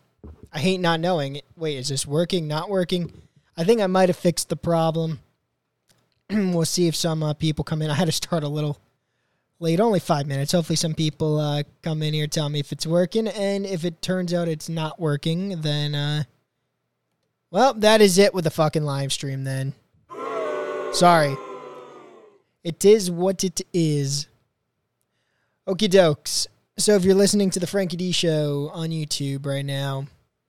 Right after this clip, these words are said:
subscribe to The Frankie D Show on YouTube. Ding the bell, click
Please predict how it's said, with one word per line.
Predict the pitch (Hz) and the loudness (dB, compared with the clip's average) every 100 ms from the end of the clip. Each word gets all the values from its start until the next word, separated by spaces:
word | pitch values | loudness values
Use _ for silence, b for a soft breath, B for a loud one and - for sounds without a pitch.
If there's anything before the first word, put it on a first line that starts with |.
| _ _ _ _ _ | _ _ _ _ _
subscribe | - 156 - 185 160 135 | -6 -6 0 0 0 -2
to | - | -8
The | |
Frankie | - 147 135 | -8 -8 -8
D | 143 131 | -8 -8
Show | 147 123 120 _ - | -8 -8 -10 _ -6
on | 185 185 | -2 0
YouTube. | 156 135 127 123 127 _ _ _ _ _ _ _ _ b b - | -2 -4 -6 -6 -10 _ _ _ _ _ _ _ _ b b -4
Ding | 175 175 | -2 0
the | |
bell, | 160 165 165 160 151 147 - | 2 4 4 2 0 -4 -10
click | 160 | -10